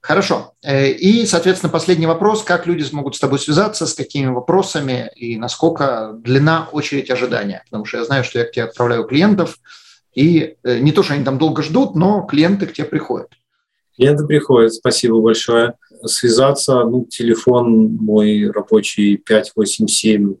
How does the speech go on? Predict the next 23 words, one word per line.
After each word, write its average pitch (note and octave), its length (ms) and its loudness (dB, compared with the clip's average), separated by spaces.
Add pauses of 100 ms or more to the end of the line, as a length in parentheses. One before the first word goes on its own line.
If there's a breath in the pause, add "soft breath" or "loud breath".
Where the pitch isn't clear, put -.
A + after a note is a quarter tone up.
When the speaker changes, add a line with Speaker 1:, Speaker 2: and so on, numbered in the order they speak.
(300)
Speaker 2:
триста - 320 0
сорок G#2 280 0
девять G2+ 300 4
шестьдесят G2 640 -2
тридцать - 320 -10
девять. D#3 480 2 (480 soft breath)
Имейл, A#2 840 4
э, G#2 260 -2
может, G#2 340 -2
можно G#2+ 300 2
как-то - 320 -2
вывести G#2+ 420 2
туда, G2 540 -2 (200)
что - 260 -2
будет G#2+ 340 2
имейл. E3 420 4
Speaker 1:
Да, G#3 220 0
мы, E3+ 80 -6
конечно, E3 340 -2 (120)
конечно, C#3 340 -6
поместим B2 340 -2 (280)
в - 40 -20
подкаст. - 380 -4